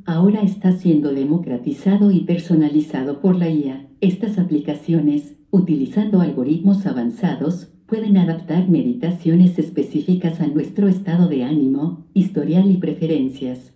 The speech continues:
Imagina una sesión de meditación diseñada especialmente para ti, justo cuando lo necesitas,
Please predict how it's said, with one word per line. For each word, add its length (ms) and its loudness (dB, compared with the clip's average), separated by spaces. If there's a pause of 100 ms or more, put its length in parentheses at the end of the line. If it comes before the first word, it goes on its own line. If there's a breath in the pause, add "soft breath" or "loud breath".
(160)
Imagina 580 4
una 160 6
sesión 540 4
de 80 6
meditación 720 0
diseñada 680 2
especialmente 960 2
para 360 2
ti, 320 -4 (100)
justo 460 0
cuando 260 0
lo 140 0
necesitas, 840 -2